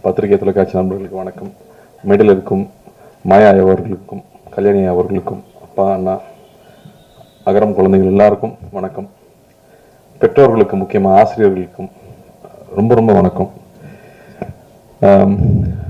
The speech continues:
நான் ரெண்டு வயசு இருக்கும்போது ஆரம்பிச்ச ஒரு அறக்கட்டளை. அது சின்ன வயசுல ஆத்தா சொல்லுவாங்க, "எது பண்ணாலும் தொடர்ந்து பண்ற மாதிரி இருக்கணும், ஆரம்பிச்சு நிறுத்தக்கூடாது." இது சின்ன வயசுல நான் கேட்ட ஒரு வார்த்தை. ஆனா அது தொடர்ந்து பண்றது அப்படிங்கிறது அவ்வளவு ஈஸி இல்ல.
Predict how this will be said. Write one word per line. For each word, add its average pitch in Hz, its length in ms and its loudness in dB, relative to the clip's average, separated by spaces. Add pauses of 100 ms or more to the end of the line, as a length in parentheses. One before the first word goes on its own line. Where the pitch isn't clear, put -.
(440)
நான் 101 200 4
ரெண்டு 120 280 4
வயசு 139 240 4
இருக்கும்போது 113 380 0
ஆரம்பிச்ச 95 680 0 (420)
ஒரு 98 120 0
அறக்கட்டளை. 95 460 2 (500)
அது 95 480 0 (160)
சின்ன 123 160 2
வயசுல 120 240 4
ஆத்தா 104 200 4
சொல்லுவாங்க, 95 460 2 (540)
"எது 113 300 4
பண்ணாலும் 127 500 0 (540)
தொடர்ந்து 131 360 2
பண்ற 101 240 2
மாதிரி 104 280 6
இருக்கணும், 101 320 0 (120)
ஆரம்பிச்சு 123 480 4
நிறுத்தக்கூடாது." 104 640 -4 (120)
இது 104 200 -12
சின்ன 147 180 -4
வயசுல 131 220 -4
நான் 98 140 -4
கேட்ட 104 220 -2
ஒரு 95 100 0
வார்த்தை. 95 320 -2 (840)
ஆனா 127 340 4
அது 107 200 4
தொடர்ந்து 165 360 2
பண்றது 127 400 0
அப்படிங்கிறது 113 280 -6
அவ்வளவு 104 220 0
ஈஸி 123 260 -4
இல்ல. 101 280 -2